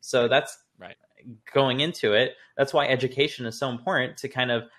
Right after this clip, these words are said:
Speaker 1: help those people move on to a different sector in
Speaker 2: Yeah.
Speaker 1: their life as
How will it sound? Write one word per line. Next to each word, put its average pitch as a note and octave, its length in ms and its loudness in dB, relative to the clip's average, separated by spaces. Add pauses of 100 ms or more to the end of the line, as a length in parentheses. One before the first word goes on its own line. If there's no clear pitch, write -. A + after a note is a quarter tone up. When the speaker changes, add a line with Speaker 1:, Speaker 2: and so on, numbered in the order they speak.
Speaker 1:
help C#3+ 360 4
those B2 240 4
people C#3 320 -2
move A2+ 300 0
on A2+ 280 0 (100)
to G2+ 420 0 (200)
a A2+ 80 0
different A#2+ 380 -2
sector - 300 -4
in A#2 80 -4
Speaker 2:
Yeah. G#2 60 -6
Speaker 1:
their G2+ 80 -4
life G2 340 -2 (120)
as A#2 460 4